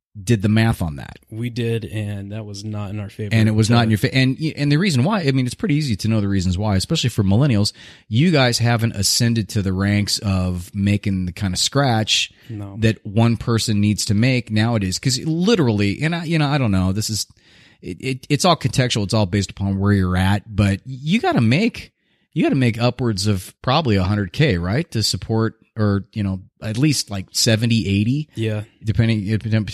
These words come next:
Speaker 2: To
Speaker 1: upon, you know, where you're at.
Speaker 2: to make it worth having one person stay home.
Speaker 1: Right. And then to, and then to support a family of maybe two kids or
Speaker 2: Yeah.
Speaker 1: three kids or something.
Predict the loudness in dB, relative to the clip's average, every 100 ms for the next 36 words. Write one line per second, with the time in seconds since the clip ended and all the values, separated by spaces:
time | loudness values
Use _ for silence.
0 | 0 2 4 2 0 -2 0 2 4 4
1 | 2 2 -2 -6 -6 -4 -6 -8 -8 -8
2 | -8 -8 -6 -6 -8 -8 -6 -8 -6 -8
3 | -8 -6 -6 2 4 4 2 0 2 2
4 | 2 0 0 2 2 2 0 0 0 0
5 | 2 2 2 2 0 0 0 -2 -2 0
6 | 2 2 0 0 0 2 2 4 2 2
7 | -2 0 0 -2